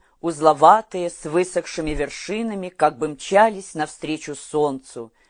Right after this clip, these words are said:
вытянув, словно руки, ветви перед собой. На низком перешейке между заливом и морем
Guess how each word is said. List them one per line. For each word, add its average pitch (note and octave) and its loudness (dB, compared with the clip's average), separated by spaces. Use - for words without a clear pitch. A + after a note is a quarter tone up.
вытянув, D#3 -4
словно C3+ -2
руки, F#3+ -8
ветви D#3 -4
перед C#3+ -14
собой. A#2 -14
На E3 2
низком C4 0
перешейке A#3 -2
между F#3 -6
заливом E3 2
и D3+ -8
морем G3 -2